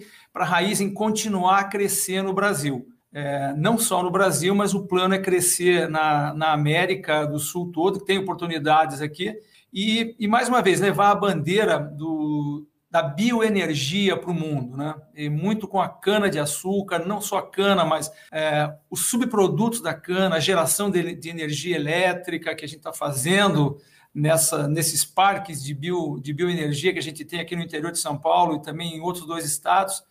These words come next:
Então, é algo grandioso, nós estamos muito otimistas com o segundo semestre, é, para a Raizen e para o Brasil também, né? Quando a gente consegue fazer isso numa empresa, a gente tá trazendo desenvolvimento, tá trazendo progresso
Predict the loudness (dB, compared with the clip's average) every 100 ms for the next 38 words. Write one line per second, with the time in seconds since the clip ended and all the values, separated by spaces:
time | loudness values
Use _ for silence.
0 | -6 0 4 4 2 0 2 2 2 2
1 | 2 2 -2 -6 -10 -8 -4 -4 -6 -8
2 | -6 -2 0 -2 -4 -10 -10 -12 _ _
3 | _ -6 -4 -4 -4 -2 -2 -2 -6 -2
4 | 0 0 -2 -6 -8 _ _ _ -8 -4
5 | -6 -2 2 4 4 2 0 -2 -2 -4
6 | -2 -2 -2 0 0 0 0 -2 0 0
7 | -2 -4 -8 -14 -18 _ -20 -18 -14 -10
8 | -8 -6 -8 -8 -6 -2 -2 -2 -4 -6
9 | -8 0 0 2 -2 -4 -4 -4 -4 -4
10 | -8 -8 -6 -4 -4 -2 0 0 0 -4
11 | -6 -6 -8 -6 -4 2 2 2